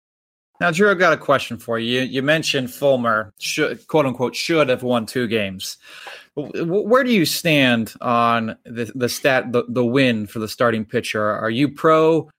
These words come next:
win as a, as an important stat for a starting pitcher, or, or do you say, "Heck with it, let's get rid of the win as a stat"? Because, I mean, I mean, it can be really misleading. You can have an individual like Fulmer who pitches great, um, and, and not get the win, and you can have somebody who pitches really poorly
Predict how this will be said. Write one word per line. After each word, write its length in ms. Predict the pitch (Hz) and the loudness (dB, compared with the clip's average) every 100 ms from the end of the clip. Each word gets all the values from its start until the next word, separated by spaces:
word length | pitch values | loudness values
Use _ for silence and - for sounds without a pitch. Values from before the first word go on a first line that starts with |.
| - | -4
win 300 | 127 151 147 | 0 2 2
as 140 | 139 | 2
a, 200 | 139 135 117 | 2 2 0
as 140 | 123 | -2
an 80 | 127 | -4
important 340 | 123 147 135 | -4 -2 -2
stat 300 | - 143 131 | -2 -2 -2
for 100 | 143 | -2
a 60 | 131 | -2
starting 280 | 147 135 123 | -2 -2 -2
pitcher, 380 | 139 135 139 127 | -4 -4 -2 0
or, 120 | 120 123 | 0 -2
or 200 | 120 117 | -4 -6
do 200 | 107 123 | -6 -6
you 80 | 117 | -4
say, 200 | 127 117 | -4 -2
"Heck 240 | 135 - | -2 -2
with 160 | 131 139 | -2 -2
it, 120 | 123 | -2
let's 160 | 120 | -4
get 160 | 135 123 | -2 -2
rid 160 | 123 120 | 0 0
of 80 | |
the 40 | 117 | -2
win 220 | 117 117 | -2 -2
as 120 | 113 104 | -4 -8
a 80 | |
stat"? 400 | 98 - 107 98 120 | -12 -6 -6 -6 -8
Because, 220 | 117 123 | -8 -4
I 80 | 123 | -2
mean, 260 | 123 117 - - - _ _ | -2 -4 -10 -20 -20 _ _
I 80 | 135 | -4
mean, 100 | 139 | -2
it 80 | 131 | -2
can 100 | 170 | 0
be 220 | 185 170 | 0 2
really 240 | 160 196 139 | 2 2 2
misleading. 600 | 143 - 139 143 117 113 | 0 0 0 2 0 -2
You 80 | |
can 100 | 123 | -4
have 240 | 123 127 120 | -4 -2 -2
an 100 | 123 | -2
individual 480 | 127 123 131 123 117 | -4 -4 -4 -4 -4
like 160 | 110 | -4
Fulmer 460 | - 147 127 120 107 120 | -4 -2 0 -2 -4 -10
who 140 | 123 | -14
pitches 340 | - 127 113 101 | -10 -10 -10 -8
great, 460 | 131 135 131 - _ _ _ - | 0 2 0 -4 _ _ _ -6
um, 320 | 117 113 107 | -4 -2 -4
and, 200 | 113 113 | -6 -4
and 180 | 120 117 | -4 -2
not 240 | 120 - | -2 -4
get 160 | 123 - | -12 -8
the 80 | |
win, 340 | 113 127 139 131 | -2 0 0 -2
and 80 | 117 | -4
you 60 | |
can 80 | 117 | -4
have 100 | 120 | -4
somebody 300 | 127 123 120 | -2 0 0
who 60 | 110 | -2
pitches 300 | 123 117 120 | -6 -8 -4
really 160 | 117 | -4
poorly 540 | - 190 156 127 131 | 0 2 4 4 0